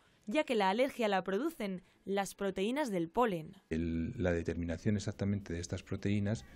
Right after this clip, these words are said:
Speaker 2: y nos va a ayudar a que podamos utilizar unas vacunas más eficaces que van a ir dirigidas no a un determinado polen, sino a una determinada proteína que es común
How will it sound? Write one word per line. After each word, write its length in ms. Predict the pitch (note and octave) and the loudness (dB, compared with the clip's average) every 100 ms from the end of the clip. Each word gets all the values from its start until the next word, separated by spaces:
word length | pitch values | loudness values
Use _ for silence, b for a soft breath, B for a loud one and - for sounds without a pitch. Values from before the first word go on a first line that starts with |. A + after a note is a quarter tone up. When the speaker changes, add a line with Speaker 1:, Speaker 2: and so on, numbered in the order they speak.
| B | B
Speaker 2:
y 80 | F#2 | -2
nos 200 | F2 F2 | -2 -2
va 60 | F#2+ | -4
a 20 | |
ayudar 400 | G2+ G2+ G#2 - - | -2 0 0 -2 -8
a 100 | G#2 | -4
que 140 | F2+ | -4
podamos 500 | - F2 G2 G#2 - | 0 0 2 2 0
utilizar 500 | G#2 F2+ E2+ G2 F2+ - | 0 0 2 0 -2 0
unas 220 | G2+ G2+ | 2 2
vacunas 420 | F#2+ F2 G2 F2 - | 0 0 0 -2 -2
más 260 | F2+ G2+ A2 | -2 -2 -2
eficaces 580 | - - G#2 G2+ G#2 B B B - | -2 0 0 0 -4 B B B -2
que 80 | |
van 160 | F2 G2+ | 0 4
a 40 | |
ir 100 | G#2+ | 4
dirigidas 600 | G#2 F#2+ - G#2+ F#2+ F2+ B B - | 2 0 0 2 4 0 B B 0
no 200 | F#2+ A#2+ | 4 6
a 40 | |
un 120 | A#2+ | 8
determinado 540 | G#2 F#2 E2+ E2+ E2+ E2 | 6 4 0 -2 -2 -2
polen, 420 | - D#2+ D#2 - B - | -2 -2 -4 -10 B -14
sino 260 | - F2 | -4 0
a 40 | F2+ | 2
una 120 | A2 | 2
determinada 540 | G#2+ G2+ F#2 F#2+ G2 | 2 0 -2 0 -2
proteína 560 | F#2+ G#2 F#2+ G2 G2+ F2 | -2 -4 0 0 0 -2
que 80 | F2+ | -4
es 80 | - | -4
común 360 | F2 F#2+ A2 | -4 -2 -4